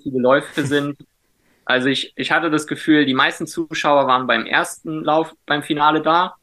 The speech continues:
Speaker 1: und viele hatten dann gedacht, ja gut, jetzt sind sie ja einmal durch und ist ja Wettkampf vorbei und dann sind tatsächlich schon viele gegangen. Ähm,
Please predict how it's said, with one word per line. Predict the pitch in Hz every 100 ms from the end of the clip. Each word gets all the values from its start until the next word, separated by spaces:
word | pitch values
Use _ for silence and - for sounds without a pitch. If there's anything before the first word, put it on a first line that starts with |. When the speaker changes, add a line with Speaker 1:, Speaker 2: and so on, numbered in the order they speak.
| _ _ _ _
Speaker 1:
und | 135 127
viele | - 143 143
hatten | 139 135
dann | 131 123
gedacht, | 123 - 127 - - _ _
ja | - 117
gut, | 113 117
jetzt | 110 -
sind | 139
sie | 127
ja | 127
einmal | 120 113 110
durch | 151 165
und | 147 160
ist | 139
ja | 139 131 131 _
Wettkampf | 127 - 127 110
vorbei | 117 113 123 160
und | 139
dann | 123
sind | 123 131 _
tatsächlich | 151 117 - 127 120
schon | 123
viele | - 120
gegangen. | 113 - 107 107 _ _ - - _ _ _ _ 123
Ähm, | 120 117 113 117 117 117 120